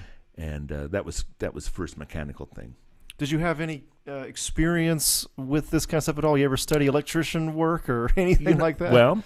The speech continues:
Speaker 1: I grew up on a, kind of on a horse ranch, so we always had to fix stuff.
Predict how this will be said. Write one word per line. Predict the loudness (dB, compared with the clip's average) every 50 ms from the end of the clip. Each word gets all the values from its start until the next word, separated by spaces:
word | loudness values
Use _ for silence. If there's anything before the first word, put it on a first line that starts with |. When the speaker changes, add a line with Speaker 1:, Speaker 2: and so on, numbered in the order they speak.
| -6 -4
Speaker 1:
I | -2 -2
grew | -2 0 2 4 6 6 6
up | 6 4 0
on | 0 0 2
a, | 0 -2
kind | -2 -4 -8 -6 -6 -4 -4
of | -2 -2
on | -2 -2 -2
a | -2 -4
horse | -6 -8 -12 -6 -4 -4 -4 -4 -4 -6
ranch, | -4 -4 -6 -6 -6 -8 -8 -4
so | -4 -4
we | -2 -2 -4 -6 -2
always | 0 0 0 2 0 -2 -2
had | -2 -4 -4 -4
to | -4
fix | -4 -2 -4 -4 -4 -6
stuff. | -8 -6 -4 -4 -6 -6 -6